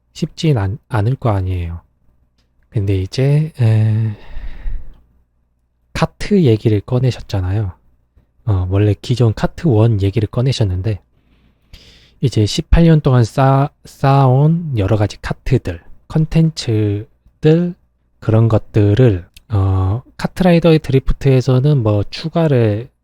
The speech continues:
그냥 천천히 하겠다, 단계를 바-, 밟으면서 하겠다, 이거는 뭐 알겠습니다. 하지만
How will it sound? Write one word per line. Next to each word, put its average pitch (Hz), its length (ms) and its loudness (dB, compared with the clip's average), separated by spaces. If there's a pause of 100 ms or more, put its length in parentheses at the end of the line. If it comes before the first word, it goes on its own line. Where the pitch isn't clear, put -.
(140)
그냥 101 420 -4 (580)
천천히 151 400 2
하겠다, 104 540 -6 (340)
단계를 107 580 2
바-, 123 220 -2 (160)
밟으면서 107 580 -2
하겠다, 135 500 -6 (1160)
이거는 135 500 2
뭐 110 200 4
알겠습니다. 101 960 -2 (800)
하지만 127 580 -2